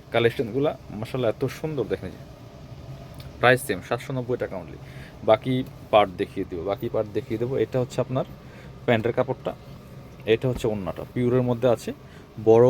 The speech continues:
ওড়না, সুন্দর ওড়না। প্রাইস সাতশো নব্বই টাকা only, ভিউয়ার্স, সাতশো নব্বই। এবার হচ্ছে আমরা পরবর্তী, আহ, এটার একটাই আছে, এই ডিজাইনটার একটাই আছে, হোয়াইট কালারটা, এই ডিজাইনটা নাই, শেষ হয়ে গেছে, এটা আর আসবেও না। Only one piece, খুব সুন্দর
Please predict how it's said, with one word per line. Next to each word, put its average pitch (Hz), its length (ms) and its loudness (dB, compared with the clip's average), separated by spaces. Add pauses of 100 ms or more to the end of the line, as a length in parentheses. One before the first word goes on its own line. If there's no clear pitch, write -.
ওড়না, 127 200 0 (240)
সুন্দর 135 320 0
ওড়না। 78 260 -10
প্রাইস 117 220 4 (240)
সাতশো 131 380 -4
নব্বই 123 280 -2
টাকা - 180 -6
only, 82 200 -10
ভিউয়ার্স, - 220 -10 (140)
সাতশো 127 340 -4
নব্বই। 95 260 -6 (480)
এবার 123 140 6
হচ্ছে 131 200 2
আমরা 139 180 2
পরবর্তী, 139 500 2
আহ, 101 960 6 (460)
এটার 160 220 6 (100)
একটাই 143 320 4
আছে, - 140 -4 (120)
এই 117 100 0
ডিজাইনটার 135 340 2
একটাই - 200 2
আছে, 156 160 0
হোয়াইট 113 260 8
কালারটা, 135 340 6
এই 135 100 4
ডিজাইনটা 123 240 2 (120)
নাই, 120 120 4 (100)
শেষ 120 180 0
হয়ে 123 160 4
গেছে, 95 200 0
এটা 120 120 0
আর 113 120 4
আসবেও 98 340 0
না। 90 40 -10 (160)
Only 113 220 -2 (120)
one 110 160 0
piece, 143 220 0 (480)
খুব 135 180 -4
সুন্দর 156 220 2